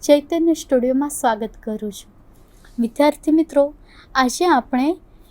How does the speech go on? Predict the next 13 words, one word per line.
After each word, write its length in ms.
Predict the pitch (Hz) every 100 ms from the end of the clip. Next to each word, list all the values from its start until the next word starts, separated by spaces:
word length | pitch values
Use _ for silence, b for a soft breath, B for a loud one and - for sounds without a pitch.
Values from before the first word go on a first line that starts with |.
| b b b b - -
ટી 160 | 320 294
વાય 280 | 302 349 349
બી 440 | 262 302 302 214
એ 60 | 190 - _
પાઠ્યક્રમ 720 | - 214 - 240 - 277 320 - -
ત્રણસો 480 | - 277 262 262 339
છ 180 | 339 - 339 254 196 - b b b
સમાજશાસ્ત્ર 1120 | - - 294 320 359 349 - 302 - - 330
વિચારકો 720 | 240 220 - 254 226 - 202 - _ b b _ -
તેના 240 | 220 214
વિશે 260 | 233 - 294
વ્યાખ્યાન 440 | 311 311 349 330
લઈશું. 400 | 302 262 - 277